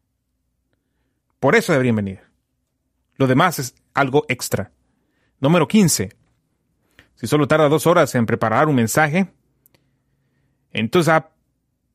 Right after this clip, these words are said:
usted es un genio o ha perdido el camino. No creo que un hombre realmente pueda te-, hacer un mensaje en dos, en dos horas.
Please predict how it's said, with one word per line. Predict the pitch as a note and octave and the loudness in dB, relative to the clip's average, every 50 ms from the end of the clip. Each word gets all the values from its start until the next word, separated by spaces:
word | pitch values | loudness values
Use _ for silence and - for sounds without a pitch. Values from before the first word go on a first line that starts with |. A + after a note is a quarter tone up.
| _ _ | _ _
usted | - C#3 - - E3 | -6 -2 2 2 2
es | D#3+ C#3+ C3+ | 2 2 2
un | D#3+ D3 | 0 0
genio | B2 D#3 F3+ G3+ G#3+ G3+ | 2 2 2 4 4 4
o | C#3+ B2 | 4 4
ha | B2+ | 2
perdido | A#2+ - C3+ B2+ C3+ C3+ | 2 0 0 2 2 2
el | B2 | 2
camino. | - A#2 A2+ G#2+ F#2 - - _ _ _ _ _ _ _ _ _ _ _ _ _ _ _ _ _ _ _ _ _ _ _ _ _ _ _ _ _ _ _ _ _ _ _ _ _ _ _ _ _ _ _ _ _ _ _ _ _ _ _ _ _ _ _ _ _ _ - | 2 0 0 0 -2 -4 -12 _ _ _ _ _ _ _ _ _ _ _ _ _ _ _ _ _ _ _ _ _ _ _ _ _ _ _ _ _ _ _ _ _ _ _ _ _ _ _ _ _ _ _ _ _ _ _ _ _ _ _ _ _ _ _ _ _ _ -6
No | C3 B2+ C#3 E3+ F3 | -2 0 0 2 2
creo | - E3+ E3 - | 2 2 2 2
que | - D3 | 2 2
un | D3+ D#3 D3+ D3+ | 2 4 4 4
hombre | D#3+ F#3 E3+ C#3+ C3 B2+ | 2 2 2 2 2 2
realmente | B2 C3+ C#3+ D3 D3 C#3 C3+ D#3+ F#3 F3+ C#3+ - - C3 B2 B2+ | 2 2 2 2 4 2 2 2 2 2 0 2 2 2 2 0
pueda | A#2 - B2+ C#3+ D3 D3 D3 C3 - | 0 0 0 2 4 4 2 0 0
te-, | - C#3+ C3+ | 0 0 0
hacer | A#2+ - - D3+ | 0 0 0 0
un | C#3+ C#3+ C#3 | 2 2 2
mensaje | C3 B2+ - C#3+ B2 C3 | 2 0 0 -2 -2 -2
en | B2 | 0
dos, | A#2 B2 A#2 - - - | -2 -2 -4 -6 -10 -6
en | - A#2+ | -4 -2
dos | A2 A2 G2+ G2 - - - _ _ _ _ _ _ _ _ _ _ _ _ _ _ _ | -2 -2 -4 -8 -10 -16 -20 _ _ _ _ _ _ _ _ _ _ _ _ _ _ _
horas. | - A3 G#3 F#3+ F#3+ - - _ | -6 -6 -6 -6 -10 -16 -20 _